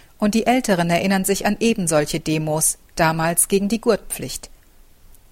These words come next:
Dahinter stehen ein grundsätzliches Misstrauen gegen den Staat und der Gedanke, man wolle uns schikanieren.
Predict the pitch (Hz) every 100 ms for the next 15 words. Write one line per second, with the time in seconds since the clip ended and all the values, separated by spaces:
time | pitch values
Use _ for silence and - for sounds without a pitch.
0 | - - - 208 196 277 277 190 190 -
1 | 185 185 - 190 - 269 262 175 170 175
2 | 175 190 208 190 - 160 147 147 151 151
3 | 160 165 - 190 147 - - - - -
4 | - 214 254 247 208 156 160 165 233 190
5 | 170 165 165 165 - 170 160 - 190 208
6 | 226 208 143 135